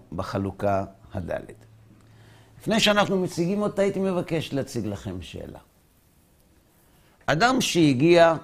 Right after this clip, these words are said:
אל פסגת ההשפעה, הוא מקיים ככתבה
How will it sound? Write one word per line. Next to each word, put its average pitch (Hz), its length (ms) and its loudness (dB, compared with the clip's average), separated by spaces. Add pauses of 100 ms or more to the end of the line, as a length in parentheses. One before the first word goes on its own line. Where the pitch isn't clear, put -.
(1400)
אל 156 140 2
פסגת 135 540 0
ההשפעה, 110 480 -2
הוא 135 200 0
מקיים 180 920 2 (880)
ככתבה 180 760 4